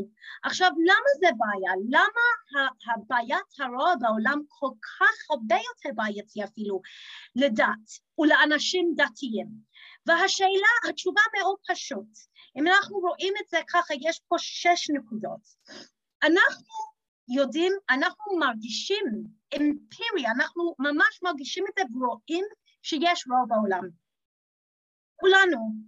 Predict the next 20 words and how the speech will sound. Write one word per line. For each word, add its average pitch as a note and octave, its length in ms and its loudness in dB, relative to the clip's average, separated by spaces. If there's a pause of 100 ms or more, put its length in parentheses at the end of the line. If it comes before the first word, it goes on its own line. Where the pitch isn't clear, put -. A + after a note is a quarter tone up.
(1000)
גם F#4 240 6 (280)
אם D4+ 120 4
זה D4 280 4
באופן C4+ 380 0 (120)
אישי, F4+ 420 0 (260)
גם E4+ 260 6 (140)
באופן C#4+ 560 -2 (200)
עממי, B3+ 440 -2 (120)
אה, E4+ 100 6 (120)
גם F#4 200 4
בעולם, F4+ 420 2 (400)
רואים D#4 240 0
את G4 120 -6
זה F#4 80 2 (140)
יום D4+ 260 0
יום. G#3+ 240 -8 (880)
אבל E4+ 240 6
אנחנו F4+ 520 4
גם F#4+ 200 6 (100)
מאמינים D#4+ 680 2